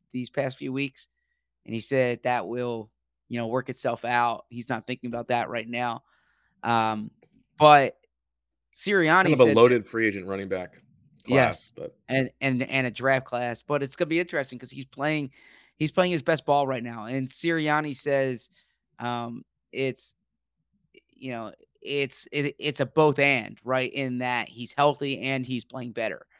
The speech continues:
Speaker 1: And Miles San-, he's, he's clearly running better. The Eagles are treating him almost like a, a workhorse back. Um, you know, he had that big run late in the game.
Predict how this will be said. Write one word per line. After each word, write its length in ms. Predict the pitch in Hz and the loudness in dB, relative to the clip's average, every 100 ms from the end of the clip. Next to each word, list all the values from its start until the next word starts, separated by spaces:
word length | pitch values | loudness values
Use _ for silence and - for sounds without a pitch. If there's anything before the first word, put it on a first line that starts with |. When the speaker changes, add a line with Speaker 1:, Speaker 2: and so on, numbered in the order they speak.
| _ _ _ - | _ _ _ -6
Speaker 1:
And 500 | 127 127 120 117 110 _ | -2 0 -2 -6 -10 _
Miles 340 | 127 139 139 - | 2 4 4 2
San-, 180 | 143 | 0
he's, 400 | 131 143 139 - - | -2 -6 -8 -12 -16
he's 240 | 117 123 | -14 -14
clearly 380 | - 156 151 151 | -8 -4 -2 -2
running 320 | 127 135 135 | -2 0 0
better. 260 | 131 131 131 | -2 -2 -2
The 160 | 123 | -4
Eagles 260 | 143 143 131 | -4 -4 -4
are 60 | |
treating 460 | 120 - 131 139 127 | -10 -10 -10 -8 -8
him 280 | 123 135 123 _ _ - _ - | -6 -6 -8 _ _ -20 _ 4
almost 300 | 143 139 143 | 6 6 4
like 140 | 135 | 2
a, 60 | 131 | 2
a 140 | 127 | 0
workhorse 600 | 120 131 127 131 127 - | -2 -2 0 -2 -2 -2
back. 380 | 120 120 120 - _ _ _ - | 0 2 0 -2 _ _ _ -12
Um, 440 | 117 107 98 - _ _ _ _ _ _ _ _ - | -6 -6 -6 -12 _ _ _ _ _ _ _ _ -8
you 120 | 131 | -4
know, 140 | 120 | -4
he 240 | 113 127 120 | -2 -2 2
had 220 | 131 127 | 4 4
that 200 | 120 - | 0 -4
big 180 | 143 131 | -4 -2
run 300 | 131 127 120 | -2 -2 -2
late 220 | 127 131 | -6 -6
in 60 | 127 | -10
the 80 | |
game. 440 | 113 123 123 123 | -6 -6 -4 -6